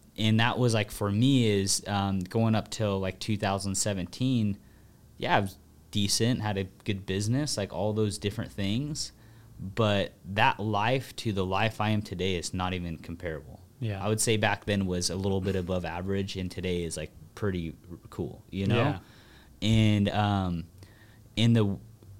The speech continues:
Speaker 1: I don't know any other way to get into it, dude, than, like, literally say, like, seek, like, self-development. Like, self-development. What is self, like, such a weird word,
Speaker 2: It
Speaker 1: right?
Speaker 2: is weird.
Speaker 1: Like,
Speaker 2: It's a
Speaker 1: it's
Speaker 2: weird, it's, like, a weird thing.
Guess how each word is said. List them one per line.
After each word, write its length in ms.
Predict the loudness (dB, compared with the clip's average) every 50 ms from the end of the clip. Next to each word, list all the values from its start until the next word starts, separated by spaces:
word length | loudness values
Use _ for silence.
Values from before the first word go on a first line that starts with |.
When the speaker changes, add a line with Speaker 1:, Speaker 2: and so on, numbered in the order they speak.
| -20 -20 -20 -18 -18 -14 -2
Speaker 1:
I 100 | 2 4
don't 160 | 4 6 6
know 180 | 6 4 4 4
any 160 | 4 2 2
other 160 | 2 0 0
way 140 | 0 0 -2
to 60 | -2
get 160 | -4 -6 -4 -2
into 280 | -2 -4 -2 -4 -6
it, 140 | -6 -6 -8
dude, 260 | -6 -6 -6 -6 -6
than, 220 | -6 -6 -4 -4 -4
like, 200 | -6 -8 -10 -8
literally 540 | -6 -4 -2 -2 -2 -2 -2 -4 -4 -6 -10 -16 -10 -4
say, 320 | -2 0 0 0 0 -2
like, 260 | -2 -4 -6 -8 -10 -18 -10 _
seek, 320 | -4 -2 0 -2 -2 -2
like, 180 | -4 -8 -8 -10 -14 -4
self-development. 1080 | -2 0 0 2 2 0 0 -2 -4 -6 -8 -8 -6 -4 -4 -4 -4 -4 -8 -10 -12 -12
Like, 120 | -14 -14 -16 -20 -20 -20 -20 _ -20 _ _ -12
self-development. 920 | -6 -4 -4 -2 -2 -4 -4 -6 -8 -10 -8 -6 -6 -6 -6 -8 -10 -12 -12
What 200 | -6 -6 -4 -4
is 100 | -2 -2
self, 300 | -2 -2 -2 -4 -4 -6
like, 220 | -10 -10 -10 -20 -20 -20 -20 -20 -20 -16 -4
such 220 | -4 -4 -2 -2
a 40 | -2
weird 300 | 0 0 0 0 -2 -4
word, 220 | -8 -8 -8 -10 -12 -6
Speaker 2:
It 80 | -4 0
Speaker 1:
right? 120 | 2 2
Speaker 2:
is 140 | 0 0 0
weird. 340 | -2 -4 -4 -4 -4 -6 -10 -4
Speaker 1:
Like, 120 | 0 2 4
Speaker 2:
It's 80 | 4
a 80 | 6 6
Speaker 1:
it's 60 | 6
Speaker 2:
weird, 240 | 6 6 6 6 4
it's, 220 | 0 -6 -6 -6
like, 100 | -4 -2
a 40 | -2
weird 360 | -4 -2 -2 -2 -2 -2 -4
thing. 400 | -6 -8 -8 -8 -8 -8 -12 -16